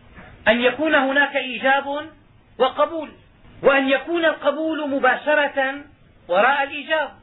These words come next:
على الشروط المعروفة في التمليكات. فبناء على قولنا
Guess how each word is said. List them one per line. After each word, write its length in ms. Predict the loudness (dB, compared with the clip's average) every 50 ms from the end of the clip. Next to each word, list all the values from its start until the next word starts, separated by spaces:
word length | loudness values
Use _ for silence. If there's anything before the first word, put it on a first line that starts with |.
| _ _ _ _ -20 -12 -2 2
على 200 | 4 4 4 2
الشروط 380 | -2 -6 -6 -4 -4 -4 -4 -4
المعروفة 560 | -4 -2 0 2 2 2 0 -2 0 0 0
في 220 | 0 0 -10 -12
التمليكات. 680 | -10 -4 -2 -2 -2 -2 -2 -4 0 0 0 0 0 -2 -8 -20 -20 -20 -20 -20 -20 -20 -20 -20 -20 -20 -10 -2 2
فبناء 520 | 2 2 4 2 2 4 4 2 2 0
على 240 | 0 -2 -2 0 -2
قولنا 640 | -2 -4 -2 -2 -4 -4 -4 -8 -10 -8 -10 -12